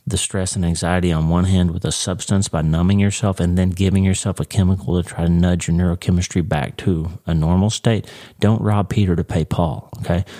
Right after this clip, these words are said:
So before you go on an antidepressant or before you go on an anxi-, anti-anxiety medicine, get rid of anything that is already known to cause or exacerbate those symptoms, okay? Don't drink alcohol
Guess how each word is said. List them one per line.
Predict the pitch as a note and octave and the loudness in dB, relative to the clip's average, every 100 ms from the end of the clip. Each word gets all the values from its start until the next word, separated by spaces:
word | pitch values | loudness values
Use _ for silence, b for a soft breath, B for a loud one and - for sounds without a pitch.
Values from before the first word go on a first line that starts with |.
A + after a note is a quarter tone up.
| B B | B B
So | - | -2
before | E2+ E2 - A2 | 0 0 2 4
you | A2+ G#2+ | 4 4
go | G#2+ G2 | 2 2
on | F2+ E2+ | 2 2
an | D#2+ D#2+ | 0 0
antidepressant | - D#2 - E2+ D#2+ - - | -2 -4 -2 -2 -2 -4 -8
or | |
before | - - F#2+ G#2 | -8 -4 0 2
you | G2+ | 2
go | G2+ | 2
on | F#2+ E2+ E2+ - | 2 2 -2 -2
an | F2+ E2+ | 0 2
anxi-, | F2+ - E2+ E2+ - | 0 0 -2 -2 0
anti-anxiety | G2+ F#2+ F#2+ F2 E2+ F2 F2+ F2 | 0 2 0 0 0 0 0 0
medicine, | D#2 D#2+ - D#2+ - B B - | -2 -4 -6 -8 -10 B B -4
get | G#2+ - | -2 2
rid | B2+ B2 | 2 4
of | A#2+ | 4
anything | A2+ G#2 G2 G2+ | 2 2 2 2
that | F#2 | 2
is | F2 F2 | 0 -2
already | - F#2+ G2+ G2+ G2 | -2 0 0 2 2
known | F2+ F#2 F#2+ F#2+ | 2 2 2 0
to | - | -2
cause | - - F2+ F2+ F2+ | -8 -4 0 0 0
or | - | 0
exacerbate | E2 E2+ E2 E2+ - D#2 - - | -2 0 0 0 -2 -4 -6 -4
those | - | -6
symptoms, | - - - - - | -6 -8 -8 -8 -10
okay? | - E2+ F#2+ B B B B B - | -2 0 0 B B B B B -2
Don't | G2 - | 0 2
drink | G2+ G2 | 2 2
alcohol | G2+ F#2 E2 - D2+ - | 2 0 -4 -4 -4 -4